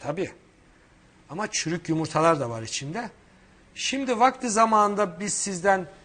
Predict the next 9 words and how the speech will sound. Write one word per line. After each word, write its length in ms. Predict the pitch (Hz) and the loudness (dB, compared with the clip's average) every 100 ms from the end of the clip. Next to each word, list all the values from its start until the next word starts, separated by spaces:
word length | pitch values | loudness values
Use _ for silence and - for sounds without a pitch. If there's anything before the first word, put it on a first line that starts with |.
| - _ _ _ - | -20 _ _ _ -12
sefere 540 | - 190 - 190 202 | -6 -4 0 0 0
çıkacağız, 580 | 196 180 175 180 170 160 170 | -2 -4 -2 2 0 0 0
ordu 300 | 175 170 196 | 0 2 -2
teçhiz 420 | 180 165 180 165 | -4 -4 -2 -2
edeceğiz, 520 | 165 165 160 156 143 196 | -2 -2 -2 -2 -4 -8
üç 240 | 175 - | -8 -4
beş 200 | 214 - | -2 -2
kuruş 240 | - 170 - | -2 -2 -2
şuraya 480 | - 175 165 156 | -2 0 2 0